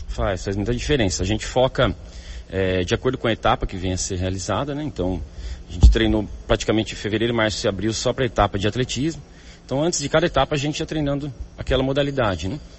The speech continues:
É, nós temos alunos e atendidos que, que frequentam só o período da manhã, outros só o período da tarde. Então, elaboramos um, um período de treinamento pra turma da manhã, outro pra turma da tarde. Então, eles estavam bem focados e,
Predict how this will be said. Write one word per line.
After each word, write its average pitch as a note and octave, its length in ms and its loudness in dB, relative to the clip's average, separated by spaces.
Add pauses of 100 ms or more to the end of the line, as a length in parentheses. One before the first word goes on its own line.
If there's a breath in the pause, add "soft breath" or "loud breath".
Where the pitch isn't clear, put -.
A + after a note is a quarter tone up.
(320 loud breath)
É, G2+ 420 4
nós G#2 180 0
temos A2 380 0
alunos G2+ 720 -2 (260)
e F2+ 40 -4
atendidos F#2+ 520 -2
que, F#2+ 300 -4 (100)
que - 120 -16
frequentam G2+ 440 -2
só - 200 0
o G2 40 2
período G2+ 200 -2
da G#2 60 4
manhã, A#2+ 300 0
outros C#3+ 260 -4
só - 120 -2
o A2 40 -4
período G#2+ 180 -6
da G#2+ 80 0
tarde. A2+ 440 -4 (360 loud breath)
Então, A2+ 120 -2
elaboramos A2+ 460 2
um, G#2+ 80 2
um - 200 -4
período F#2+ 360 -2
de F2+ 100 -8
treinamento G2+ 460 0 (380)
pra C3 140 2
turma A2+ 200 -2
da G#2 80 0
manhã, G2+ 260 -2
outro C3+ 300 -2
pra A#2+ 80 2
turma A2 160 -2
da G#2 100 0
tarde. B2 440 -2 (800 loud breath)
Então, G2+ 340 -2
eles C3+ 120 -4
estavam B2+ 260 2
bem C#3 140 4
focados B2+ 640 2
e, C3+ 260 -2